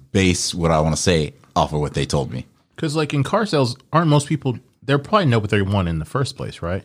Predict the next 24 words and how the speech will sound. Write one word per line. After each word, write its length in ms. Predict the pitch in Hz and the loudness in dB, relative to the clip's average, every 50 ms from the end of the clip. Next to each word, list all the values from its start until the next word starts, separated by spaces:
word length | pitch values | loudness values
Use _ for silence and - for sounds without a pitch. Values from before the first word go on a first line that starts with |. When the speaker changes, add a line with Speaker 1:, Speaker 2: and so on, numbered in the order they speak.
| _ - | _ -2
Speaker 1:
They, 120 | 120 107 92 | 0 0 0
Speaker 2:
For 220 | - - - 127 | -2 0 2 2
the 80 | 117 107 | 4 6
most 300 | 110 120 131 - - - | 6 4 4 4 2 2
part? 160 | 147 147 147 | 0 2 4
Speaker 1:
some 240 | - 139 131 131 123 | 4 4 6 6 6
of 80 | 117 104 | 6 4
'em 120 | 92 78 | 4 2
think 340 | - - 92 87 90 - - | 0 0 0 0 0 -2 -2
they 160 | 101 98 98 | -2 0 2
do. 320 | 101 101 101 101 101 98 | 2 4 4 4 4 4
They 120 | 87 78 71 | 2 0 -2
don't 200 | 73 73 69 57 | -4 -4 -6 -6
really, 320 | 67 71 73 76 76 76 | -6 -6 -4 -2 -2 -2
like, 400 | 73 73 71 69 69 69 67 - _ _ _ _ _ _ _ _ _ _ _ _ - | -2 -2 -2 -4 -6 -8 -10 -14 _ _ _ _ _ _ _ _ _ _ _ _ -2
you 140 | 95 95 101 | 2 2 4
ask 180 | 110 117 - | 4 2 2
them, 480 | - 117 110 101 98 98 98 98 - - - - - | 2 2 2 2 2 0 -2 -4 -8 -12 -18 -8 -2
basically 320 | 113 120 113 110 - 101 92 | 0 2 2 2 0 0 0
you 100 | 92 90 | 2 2
ask 140 | 90 87 | 0 0
them 120 | - 87 82 | -2 -2 -2
what 180 | 87 85 - | -2 -2 -2
they 640 | - 85 82 82 80 78 80 78 78 78 80 80 - | -2 -2 0 0 0 0 -2 -2 -2 -4 -6 -8 -12